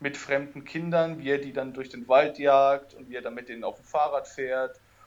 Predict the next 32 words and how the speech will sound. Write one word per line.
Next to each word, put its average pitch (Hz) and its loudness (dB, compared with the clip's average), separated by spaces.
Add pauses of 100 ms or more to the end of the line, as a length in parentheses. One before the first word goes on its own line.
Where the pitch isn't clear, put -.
(180)
Und 120 -8
in, 123 -12
so 131 -10
in 127 -10
ganz 160 2
normalen 151 4
Situationen, 180 -8
die 139 -18
ja 143 4
immer 147 -4
die 139 -12
Tat 120 0
eingeleitet 151 -4
haben, 156 -4
er 131 -4
hat 127 -6
sie - -6
irgendwo - -10
getroffen 143 -2
und 147 -10
hat 131 -6
dann 123 -10
versucht, 131 -14
die 131 -14
Kinder 127 0 (300)
an - 0
einen 127 -2
etwas 123 -2
entlegeneren 147 -2
Platz 156 -2
zu 160 -12
bringen. 165 0